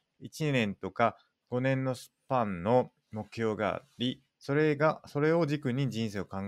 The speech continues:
えられれば良いのかなと思いました。もし目標を立てたいのであれば、目的は幸せになることだと思うので、明確な最終目標がなくても、幸せが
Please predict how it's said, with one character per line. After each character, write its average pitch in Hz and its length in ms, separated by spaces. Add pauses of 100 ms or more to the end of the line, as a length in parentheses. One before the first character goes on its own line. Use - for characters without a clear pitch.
え 104 80
ら 104 120
れ 95 60
れ 101 120
ば 85 100
良 98 180
い 98 60
の 87 80
か 90 160
な 113 140
と 92 140
思 90 180
い 87 80
ま 85 160
し - 80
た。 - 340 (480)
も 110 80
し 95 160
目 98 100
標 98 160
を - 20
立 - 260
て - 0
た 101 120
い 90 60
の 85 80
で 85 100
あ 80 60
れ 80 80
ば、 - 240 (460)
目 135 180
的 160 300
は 156 100
幸 147 320
せ 147 120
に 147 100
な 143 180
る 139 80
こ 110 140
と 98 160
だ 98 140
と 95 180
思 101 260
う - 20
の 85 140
で、 104 320 (380)
明 143 160
確 147 220
な 139 120
最 143 260
終 139 200
目 135 180
標 101 160
が 92 80
な 98 120
く - 100
て 87 100
も、 101 400
幸 135 320
せ 135 180
が 139 240